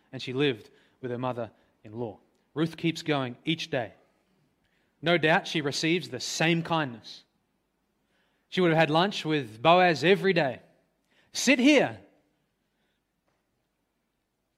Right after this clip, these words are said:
Discreet, biblically, subtle in his affection from Boaz,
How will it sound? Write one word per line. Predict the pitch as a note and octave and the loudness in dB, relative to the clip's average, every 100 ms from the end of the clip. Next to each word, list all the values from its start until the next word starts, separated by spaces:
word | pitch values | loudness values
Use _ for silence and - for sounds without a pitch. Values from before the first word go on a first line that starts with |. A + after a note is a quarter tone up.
| _ _ _ _ _ _ _ _ _ _ _ _ _ - | _ _ _ _ _ _ _ _ _ _ _ _ _ -14
Discreet, | C3 - F3 C#3+ - _ _ _ _ _ _ _ _ _ | -12 -6 -4 -4 -8 _ _ _ _ _ _ _ _ _
biblically, | F#3+ D#3+ D#3 - A#2+ A2+ _ _ _ _ _ _ | 0 0 -2 -6 -14 -14 _ _ _ _ _ _
subtle | - - G3+ E3+ D#3+ A2+ - C#3 | -12 -4 -2 -2 -4 -6 -8 -8
in | C#3+ | -6
his | B2 | -6
affection | A#2+ D3+ C#3+ - A2+ _ _ | -6 -6 -6 -10 -18 _ _
from | - B2+ | -14 -6
Boaz, | B2+ A#2+ A2 | -6 -6 -12